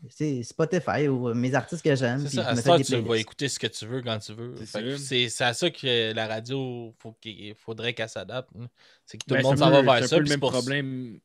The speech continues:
Speaker 3: avec la télé. Tu sais, la télé commence, ben, tu sais, je pense pas qu'elle est pas en train de mourir en ce moment, mais je pense qu'il y a une, il y a une génération en dessous du monde qui sont sur le bord de, mettons, de, de, de, pas de décéder, là, mais tu sais, mettons, genre, la, la génération, mettons, vingt-cinq trente-cinq, je pense que la majorité ont pas nécessairement le câble.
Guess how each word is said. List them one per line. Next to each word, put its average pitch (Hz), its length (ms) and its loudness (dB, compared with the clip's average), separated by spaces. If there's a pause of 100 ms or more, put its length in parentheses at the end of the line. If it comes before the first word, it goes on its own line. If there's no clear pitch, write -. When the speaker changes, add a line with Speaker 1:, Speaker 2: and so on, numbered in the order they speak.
Speaker 3:
avec 123 220 -10
la 123 80 -6
télé. 127 360 -4
Tu - 60 -16
sais, 165 60 -6
la 135 80 -2
télé 135 240 -6
commence, 135 400 -6
ben, 123 100 0
tu - 80 -4
sais, 139 220 -4
je - 160 -18
pense 139 180 -6
pas 175 160 -2
qu'elle 123 160 -2
est 101 680 -8
pas 131 80 -4
en 131 40 -4
train 143 100 -12
de 135 40 -4
mourir 131 240 -2
en 131 80 -2
ce 120 80 -14
moment, 127 320 -2
mais 139 140 -4
je - 60 -18
pense 147 180 -6
qu'il 127 100 -6
y 120 40 -4
a - 20 -4
une, 117 400 -8
il 120 200 -8
y 120 60 -4
a 120 40 -4
une 123 80 -6
génération 123 580 -6
en 139 60 -6
dessous - 160 -16
du 117 100 -12
monde 131 320 -6
qui - 80 -20
sont 117 120 -10
sur 113 140 -16
le 107 80 -10
bord 120 340 -2
de, 110 360 -8 (1080)
mettons, 101 260 -10
de, 95 200 -8
de, 90 140 -14
de, 92 160 -12
pas 120 160 -8
de 107 60 -12
décéder, 120 520 -4
là, 196 140 -6
mais 123 100 -6
tu - 60 -14
sais, 139 80 -8
mettons, 143 320 -6
genre, 120 220 -2
la, 107 180 -2
la 107 160 -4
génération, 117 560 -6
mettons, 135 240 -8
vingt-cinq 123 400 -8
trente-cinq, 120 440 -8
je - 60 -18
pense 127 200 -8
que 113 60 -10
la 104 60 -6
majorité 107 440 -6
ont 127 100 -4
pas 120 80 -6
nécessairement 113 380 -10
le 104 80 -8
câble. 131 500 -6